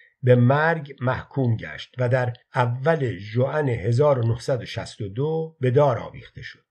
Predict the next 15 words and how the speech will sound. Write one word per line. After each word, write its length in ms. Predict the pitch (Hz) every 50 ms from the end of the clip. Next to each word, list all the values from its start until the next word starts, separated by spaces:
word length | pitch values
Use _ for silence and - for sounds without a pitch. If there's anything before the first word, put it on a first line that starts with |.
| _ _ _ _ _ _ _ _ _ _ -
آرنت 460 | 143 139 147 175 196 214 208 - - _ _ _ _ _ _
در 160 | - 147 147 143
بسیاری 600 | 135 156 147 - - 160 180 196 196 180 165 156
از 160 | 139 120 117
جلسات 560 | 123 131 123 123 117 - - 160 156 139 -
محاکمه 640 | 123 113 113 117 117 120 110 101 - - 113 120 120
حاضر 440 | 113 110 117 110 104 120 143 160 160
بود 340 | 147 143 143 139 135 - _ _ _ _ _ _ _ _
و 40 | -
از 200 | 135 139 139 139
آنچه 300 | 175 190 185 - - 135
می‌گذشت 800 | 123 120 120 120 113 113 120 117 123 139 156 170 175 170 - - 120
برای 540 | 107 123 123 127 139 151 156 156 156 151
مجله 800 | 143 131 123 123 123 117 127 123 120 120 127 147 151 139 123 110
نیویورکر 840 | 104 104 104 113 120 120 120 120 113 110 110 - - 143 160 175 175